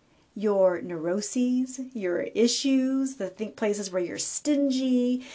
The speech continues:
the places where you're not gracious, the places where you're flat out unkind or mean-spirited. It is going to highlight and reflect back for everyone to see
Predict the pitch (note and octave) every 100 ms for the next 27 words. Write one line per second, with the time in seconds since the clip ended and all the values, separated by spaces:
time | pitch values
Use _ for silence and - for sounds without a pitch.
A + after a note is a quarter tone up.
0 | - - A3+ A3 G3+ G3+ F3+ F3+ F3 F3
1 | E3+ E3 - G#3+ B3 B3 - A#3+ A#3+ A#3
2 | - - - - - D#4+ D#4 C4 G#3+ A3+
3 | A#3+ G3 F#3+ G3 C4 C4 G#3+ G3+ F#3+ F#3+
4 | F#3 G3+ G3 - - - - A#3+ G#3+ A3
5 | G#3+ G#3+ F#3+ F3+ - A3+ G#3+ A3+ A#3 B3
6 | B3 A#3+ F3+ F3+ F#3 F3+ - - A#3 A#3
7 | B3 C4 C4+ C4 - - - _ _ -
8 | A3+ G3+ - A3+ B3 B3 G#3 G3 - A3+
9 | A#3+ C4+ A#3+ F3+ F3 - - - - -
10 | G#3+ G#3 G3+ - - C#4+ C#4+ - A3 G#3+
11 | - G3 - A3 C4 C#4 A#3 A3 A3+ A3
12 | G#3 B3 B3+ B3 B3 - B3 A3+ - -
13 | D#4 D#4+ B3+ F3+ E3+ G#3 C4